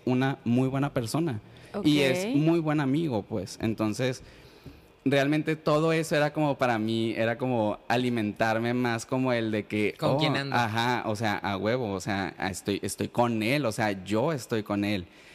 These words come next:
Speaker 1: Y la verdad, como les comentaba, él estaba en el closet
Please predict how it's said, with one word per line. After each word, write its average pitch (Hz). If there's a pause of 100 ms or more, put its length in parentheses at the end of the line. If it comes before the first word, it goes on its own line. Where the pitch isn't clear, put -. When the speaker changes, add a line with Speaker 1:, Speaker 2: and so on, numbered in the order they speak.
(440)
Speaker 1:
Y 120
la 139
verdad, 123 (200)
como 135
les 123
comentaba, 113
él 113
estaba 131
en 147
el 131
closet 127